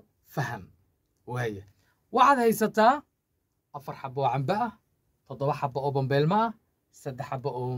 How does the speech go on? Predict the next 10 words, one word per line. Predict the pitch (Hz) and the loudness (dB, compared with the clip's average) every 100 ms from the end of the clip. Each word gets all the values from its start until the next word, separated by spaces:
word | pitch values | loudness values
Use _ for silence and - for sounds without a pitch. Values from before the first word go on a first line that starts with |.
| 123 | -2
moos | 170 208 202 | 0 0 -2
ama | 156 | -4
muus | 175 247 233 | 0 2 2
ah, | 240 247 _ _ _ _ _ | 0 -2 _ _ _ _ _
iyo | 147 131 | -8 -4
laba | 139 185 | -2 -2
xabbo | - 160 - - | -4 -6 -8 -8
oo | 165 | -10
bataati | 139 127 131 123 - 104 | -8 -8 -6 -8 -8 -14
ah. | 76 | -16